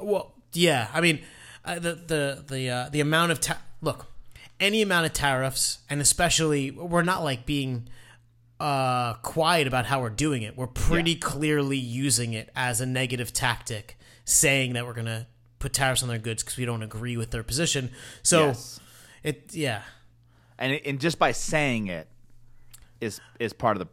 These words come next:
Speaker 1: We're
Speaker 2: is,
Speaker 1: not
Speaker 2: like,
Speaker 1: being
Speaker 2: it's
Speaker 1: subtle
Speaker 2: starting it.
Speaker 1: about it.
Speaker 2: Right.
Speaker 1: Yeah.
Speaker 2: Sure. And that's starting. Is, is,
Speaker 1: And
Speaker 2: even if
Speaker 1: then
Speaker 2: we're not
Speaker 1: they, they
Speaker 2: at, even if we're
Speaker 1: countered
Speaker 2: not
Speaker 1: us.
Speaker 2: Yeah.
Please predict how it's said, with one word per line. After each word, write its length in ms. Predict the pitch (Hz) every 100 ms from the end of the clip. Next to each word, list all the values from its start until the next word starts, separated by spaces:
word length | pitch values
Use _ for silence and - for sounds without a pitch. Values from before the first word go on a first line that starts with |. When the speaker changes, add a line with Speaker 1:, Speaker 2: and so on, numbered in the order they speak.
| -
Speaker 1:
We're 80 | 202
Speaker 2:
is, 20 |
Speaker 1:
not 160 | 208 208
Speaker 2:
like, 80 |
Speaker 1:
being 80 | 185
Speaker 2:
it's 120 | 147
Speaker 1:
subtle 200 | - 127
Speaker 2:
starting 180 | 110 110
it. 20 |
Speaker 1:
about 240 | 104 104 110
it. 140 | - _
Speaker 2:
Right. 180 | 104 92
Speaker 1:
Yeah. 200 | 87 101 - - -
Speaker 2:
Sure. 300 | - 85 - - - - - - _ - _ _ -
And 140 | 120
that's 200 | 127 123
starting. 560 | - 131 110 92 76 73 _ _ _ _ -
Is, 240 | 107 95
is, 280 | - 101 - 165
Speaker 1:
And 140 | 170
Speaker 2:
even 40 |
if 60 | 165
Speaker 1:
then 80 | 165
Speaker 2:
we're 100 | 139
not 180 | 147 139
Speaker 1:
they, 60 |
they 60 | 147
Speaker 2:
at, 180 | 160 175
even 60 |
if 60 | 165
we're 60 | 165
Speaker 1:
countered 60 | 156
Speaker 2:
not 100 | 151
Speaker 1:
us. 260 | 156 - - - 110
Speaker 2:
Yeah. 280 | 101 82